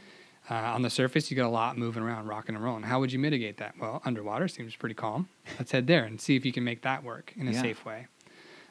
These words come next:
Speaker 1: Uh, once you're in the sub, you know, you're, you're locked in the sub.
Speaker 2: Yep.
Speaker 1: Uh, the deep diving sub Titan, the front dome is actually bolted shut.
Speaker 2: Okay.
Speaker 1: So you're in a, a container, essentially. Um,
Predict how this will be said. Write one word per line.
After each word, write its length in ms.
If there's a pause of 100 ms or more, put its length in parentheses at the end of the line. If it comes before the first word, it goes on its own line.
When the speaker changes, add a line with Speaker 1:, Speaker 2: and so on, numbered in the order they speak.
(100)
Speaker 1:
Uh, 220
once 240
you're 100
in 140
the 80
sub, 440 (380)
you 80
know, 80
you're, 220
you're 180
locked 300
in 80
the 60
sub. 340 (240)
Speaker 2:
Yep. 240
Speaker 1:
Uh, 240
the 100
deep 220
diving 240
sub 240
Titan, 400 (760)
the 140
front 320
dome 280
is 80
actually 240
bolted 360
shut. 240 (240)
Speaker 2:
Okay. 260 (400)
Speaker 1:
So 360 (260)
you're 240
in 120
a, 200 (160)
a 80
container, 560
essentially. 640 (140)
Um, 560